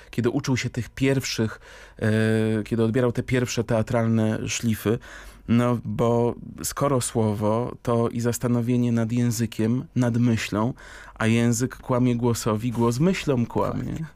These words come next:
Speaker 2: tak. To główna, e, główna zasada, e, tego konfrontacji ze słowem,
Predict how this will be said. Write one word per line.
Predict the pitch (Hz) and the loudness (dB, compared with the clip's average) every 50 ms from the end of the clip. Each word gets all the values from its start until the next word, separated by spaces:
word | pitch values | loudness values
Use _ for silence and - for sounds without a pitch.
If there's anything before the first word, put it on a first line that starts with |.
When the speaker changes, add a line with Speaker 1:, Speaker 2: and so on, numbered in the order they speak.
| - - | -8 -6
Speaker 2:
tak. | 175 170 - - - - - - - - - - - | -6 -6 -6 -8 -14 -18 -16 -16 -16 -18 -18 -12 -10
To | 160 151 | -8 -6
główna, | 139 165 175 185 190 180 165 180 185 185 190 190 202 - - - - - - - - - - | -2 0 2 2 2 2 2 0 0 0 0 -2 -4 -8 -16 -20 -20 -20 -20 -20 -20 -18 -14
e, | - - - 170 165 160 165 170 175 | -8 -4 -4 -2 -2 0 -2 -2 -2
główna | 170 170 180 170 185 190 185 | -2 -4 -4 -2 -2 -2 -2
zasada, | 156 180 170 - - - 208 233 254 214 170 147 151 156 175 202 233 - - - - - - - - - | -2 -2 -4 -2 -2 -2 0 0 0 0 0 0 0 0 0 -2 -4 -6 -12 -20 -20 -20 -20 -20 -12 -8
e, | - 185 180 180 175 170 175 - 208 208 - - - - - - - - - - - - - - - - | -4 -2 0 0 0 0 0 -2 -4 -6 -8 -12 -16 -20 -20 -20 -20 -20 -20 -20 -20 -20 -20 -20 -20 -6
tego | - - 196 170 165 196 196 196 - - - - | -2 -2 0 2 2 4 4 4 2 -2 -6 -2
konfrontacji | - 214 208 196 - - 190 185 175 - 214 214 208 - - - 214 185 | 0 2 2 2 2 0 0 0 0 0 0 0 -2 -2 -4 -4 -4 -4
ze | 151 180 202 | -2 -2 -4
słowem, | - - - - 190 196 170 151 139 139 160 156 156 180 185 | -4 -4 -2 0 0 2 2 0 0 -2 -2 -2 -2 -4 -6